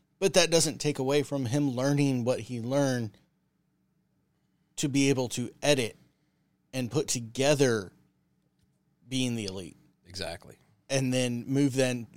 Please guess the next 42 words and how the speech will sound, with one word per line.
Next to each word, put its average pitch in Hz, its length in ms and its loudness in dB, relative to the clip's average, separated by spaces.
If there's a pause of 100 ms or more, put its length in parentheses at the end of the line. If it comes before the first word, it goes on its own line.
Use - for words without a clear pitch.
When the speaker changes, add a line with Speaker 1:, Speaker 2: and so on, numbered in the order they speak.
Speaker 1:
you 143 160 -6
know, 113 80 -4
move 131 220 0
that 123 160 0
skill 131 220 -2
set 120 260 -2
into 123 260 -4
the 107 100 -8
television 107 560 -4
stuff. - 380 -12 (680)
So, 123 440 2 (1500)
I, 202 260 6
I 180 120 8
am 202 140 4
willing 196 340 6
to - 120 0
give 143 360 -2
them 147 180 4
a 120 80 0
break 120 440 -2
because 123 460 -2
them 156 200 0
being 147 200 4
on 131 100 0
the 117 100 0
outside 113 480 0
is 110 280 -6 (360)
more 143 200 0
like 123 240 0
a, 110 260 -2
a 117 120 -4
coach - 540 -4
or 110 380 -6 (540)
face 117 320 -4
manager 107 420 -8
role. - 300 -16 (260)
Speaker 2:
They're 95 200 -10
a, 87 160 -10
uh, 80 200 -12 (300)
an 104 100 -12
Arn 117 260 -4
Anderson. 101 520 -4